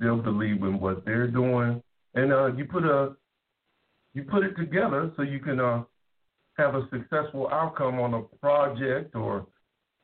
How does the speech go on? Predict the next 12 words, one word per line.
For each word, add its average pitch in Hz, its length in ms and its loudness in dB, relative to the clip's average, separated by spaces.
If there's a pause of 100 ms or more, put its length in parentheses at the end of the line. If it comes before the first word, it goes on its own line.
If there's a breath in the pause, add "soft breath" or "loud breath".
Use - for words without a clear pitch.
(120)
song 127 640 4
or 90 360 -2 (420)
actually 139 440 -2
even 131 520 0 (200)
writing 156 500 2
lyrics. 156 460 -2 (240)
I 117 100 2
mean, 123 320 0
just 147 220 -2 (520)
anything 156 580 0 (420)
in 139 220 2
the 113 300 4